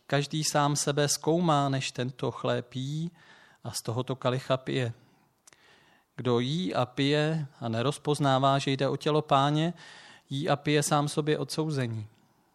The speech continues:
Proto je mezi vámi tolik slabých a nemocných a mnozí umírají.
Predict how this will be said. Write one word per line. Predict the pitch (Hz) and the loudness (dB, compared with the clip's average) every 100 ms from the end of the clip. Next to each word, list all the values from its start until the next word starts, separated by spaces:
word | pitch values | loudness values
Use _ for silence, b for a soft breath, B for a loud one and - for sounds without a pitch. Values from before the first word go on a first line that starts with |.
| _ _ _ - | _ _ _ -12
Proto | 127 117 147 | -8 -2 0
je | 151 | 2
mezi | 131 143 | 2 2
vámi | 127 123 131 | 2 4 2
tolik | 127 131 131 - | 0 -4 -4 -2
slabých | 131 123 135 151 - | 2 2 0 -4 0
a | |
nemocných | 131 123 135 - 143 147 143 - b b b b b b - | 0 0 -2 -2 -2 -2 -6 -16 b b b b b b -10
a | 113 | -2
mnozí | 117 120 139 | -2 -2 -2
umírají. | 139 143 151 143 127 127 | -2 0 0 0 0 -2